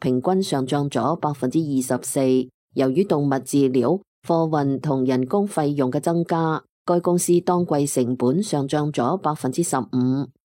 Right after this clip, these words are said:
能源價格五月指數同比上漲咗百分之三十四點六，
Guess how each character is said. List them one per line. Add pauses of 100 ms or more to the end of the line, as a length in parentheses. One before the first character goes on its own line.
(120)
能
源
價
格
五
月
指
數
同
比
上
漲
咗
百
分
之
三
十
四
點
六，